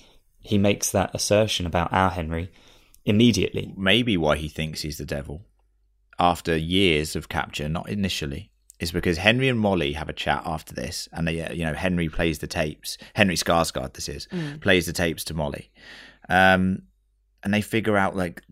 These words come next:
Speaker 2: the, we've got fourteen hundred tapes here.
Speaker 3: I did some maths with the actual number divided by fifty-two, and it's twenty-seven years worth.
Speaker 2: Twenty-seven years worth of tapes. Good work, Lucy. Twenty-seven years worth of tapes. And they're sitting there going,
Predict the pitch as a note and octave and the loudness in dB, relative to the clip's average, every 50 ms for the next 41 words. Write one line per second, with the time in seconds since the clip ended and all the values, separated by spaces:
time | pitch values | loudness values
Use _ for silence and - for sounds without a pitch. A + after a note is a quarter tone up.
0 | - _ _ - C3 D3 D3 - _ - D3+ D3 - B2+ - - - C3 B2+ A#2+ | -20 _ _ -4 -2 -2 -2 -2 _ -4 -4 -2 -2 -4 -4 -2 -2 0 0 0
1 | - - G#2+ G2+ F2+ F#2 F#2 E2+ D#2+ - C#2 - - B2+ D3 - - - - - | -2 -2 -2 -2 -2 -2 -2 -4 -4 -6 -8 -6 -4 -4 -4 -4 -6 -10 -12 -10
2 | - - - - - _ _ _ _ _ _ _ _ _ _ _ _ _ _ _ | -10 -10 -12 -12 -16 _ _ _ _ _ _ _ _ _ _ _ _ _ _ _
3 | _ - G3+ G#3+ G#3 A3 A#3 A#3 - - A3+ G#3 G#3 G#3 F#3+ D#3 D3 E3 G#3+ - | _ -2 -2 0 0 0 -2 -2 0 2 4 6 6 8 8 8 6 4 2 -2
4 | - - - - - - - F3+ F3 D#3+ D#3+ F3+ F3 E3+ E3 - - - F#3+ F3 | -6 -8 -8 -8 -10 -10 -8 -6 -6 -4 0 2 4 4 4 2 0 -4 -2 0
5 | F3 F3 F3 E3+ E3+ E3 D3 C#3 C#3 D#3 F#3 F#3+ - _ _ _ _ _ _ _ | 2 2 2 2 2 2 2 4 4 4 2 0 -6 _ _ _ _ _ _ _
6 | _ - F#3 F3 E3 F3 F3+ F3 E3+ E3+ D#3+ D3+ - D#3+ D#3+ - F3+ D#3+ - E3+ | _ -12 -8 -4 2 4 6 6 6 4 0 0 -2 -2 -2 -4 -6 -6 -8 -6
7 | D#3 - F3 D3+ C#3 C#3 - - - D#3 E3 - - - - - D#3+ D#3 D#3 D3+ | -4 0 0 0 0 0 -2 -4 -6 -6 -6 -8 -10 -10 -8 -6 -4 -4 -4 -4
8 | - D3+ D3 D#3 D3+ D3 D3 D3 C#3+ D3 D3+ D#3+ - - - F2+ F2+ G2+ A2 A2 | -4 -6 -6 -4 -6 -6 -6 -6 -8 -10 -12 -10 -8 -4 0 2 2 4 2 2
9 | G#2+ - A2 G2+ G2+ A2+ A2+ A2+ A2 G#2+ G2+ G2+ G2+ F#2+ G#2 G2+ G2 F#2+ - - | 2 4 2 4 4 2 2 4 4 6 6 4 4 4 2 2 2 0 -2 -2
10 | F#2+ E2 D#2 - - - F2 F2+ F2+ E2+ D#2+ F2+ F2+ - - G2+ G2+ - - B2+ | 0 0 0 -2 -4 -4 -2 0 0 2 2 0 0 0 0 -2 -2 -2 0 0
11 | C3 C3 A#2+ A#2+ C3 A#2+ B2 A#2+ A#2 A2+ G#2+ - G#2+ G2+ F#2+ F#2 - - F2 D2+ | 0 2 2 2 2 2 2 4 4 4 4 4 2 0 0 0 -2 0 0 0
12 | D2+ E2 - - - - - - - - - - - - - - - F2 F#2+ G#2 | 0 -2 -4 -6 -8 -10 -10 -12 -18 -20 -20 -20 -20 -20 -16 -6 -2 2 4 6
13 | A2+ A#2 A2 - - G2 F#2+ F2+ F2+ - F2+ F2 F2 E2+ | 6 6 6 2 0 0 0 -2 0 0 0 0 0 -2